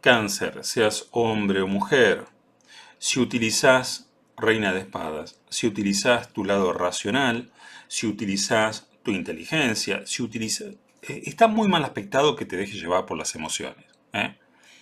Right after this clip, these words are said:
Te va a resultar difícil, cáncer, porque sos del elemento agua, ¿m? Em, pero si utilizás tu inteligencia,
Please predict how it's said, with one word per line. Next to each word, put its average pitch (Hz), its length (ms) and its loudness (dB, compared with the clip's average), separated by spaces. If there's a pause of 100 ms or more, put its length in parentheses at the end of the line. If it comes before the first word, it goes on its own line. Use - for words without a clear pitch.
(360)
Te 82 80 -12
va 82 100 -4
a 85 40 -2
resultar 104 400 -4
difícil, 107 500 -4
cáncer, 107 340 -4
porque 82 160 -10
sos - 320 -12 (140)
del 78 180 -12
elemento 80 400 -2
agua, - 400 4
¿m? 101 240 -2 (840)
Em, 107 640 2
pero 107 240 4
si - 160 -2
utilizás 110 500 -2
tu - 80 -6
inteligencia, 123 1300 0